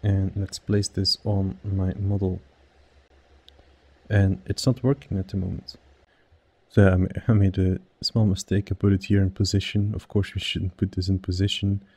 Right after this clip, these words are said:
This should be in color. And save. And now we have some interesting results. So let's also put this in alpha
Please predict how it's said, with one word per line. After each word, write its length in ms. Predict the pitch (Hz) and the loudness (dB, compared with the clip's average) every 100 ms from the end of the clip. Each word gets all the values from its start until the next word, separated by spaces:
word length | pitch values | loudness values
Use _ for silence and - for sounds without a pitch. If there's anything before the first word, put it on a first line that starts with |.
| _ - | _ -10
This 80 | |
should 220 | 95 101 95 | -8 -8 -6
be 380 | 92 90 95 - | -4 -4 -6 -10
in 200 | 87 90 - _ - | -10 -12 -12 _ -6
color. 400 | 98 95 95 95 _ _ _ _ _ _ _ _ _ _ _ _ _ _ _ _ _ _ _ _ - | -4 -2 -4 -10 _ _ _ _ _ _ _ _ _ _ _ _ _ _ _ _ _ _ _ _ -8
And 320 | 95 92 92 - | -4 -4 -6 -10
save. 520 | - - 95 95 - - _ _ _ _ _ _ _ _ _ _ _ _ _ _ _ _ _ _ _ _ _ _ _ _ _ _ _ _ _ _ _ _ _ - | -12 -8 -8 -8 -14 -20 _ _ _ _ _ _ _ _ _ _ _ _ _ _ _ _ _ _ _ _ _ _ _ _ _ _ _ _ _ _ _ _ _ -4
And 280 | 98 92 92 | 0 2 2
now 360 | 90 92 95 95 _ _ _ - | 0 0 -2 -4 _ _ _ -8
we 140 | 98 | -4
have 180 | 92 90 | -2 -4
some 220 | - 92 | -6 -6
interesting 540 | 98 98 92 - 98 90 | -4 -6 -6 -4 -2 -2
results. 680 | 90 - 92 - - - _ _ _ _ _ _ _ _ _ _ _ _ _ | -4 -4 -4 -4 -8 -8 _ _ _ _ _ _ _ _ _ _ _ _ _
So 160 | - 101 | -2 2
let's 200 | 104 - | 2 2
also 200 | 127 104 | 0 0
put 180 | - 107 | -2 0
this 160 | 104 | 0
in 220 | 98 95 - _ _ | 0 -2 -4 _ _
alpha 480 | - 101 - 113 110 | -8 -8 -8 -10 -10